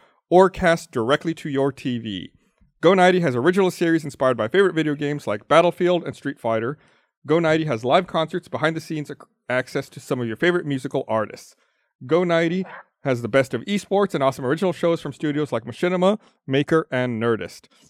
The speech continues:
Be sure to check out Rooster Teeth's own original series, What Do You Know?, now streaming only on Go Nighty,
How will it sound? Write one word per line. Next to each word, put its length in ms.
Be 80
sure 140
to 60
check 180
out 120
Rooster 220
Teeth's 240
own 160
original 260
series, 540
What 160
Do 60
You 120
Know?, 320
now 200
streaming 460
only 220
on 120
Go 140
Nighty, 420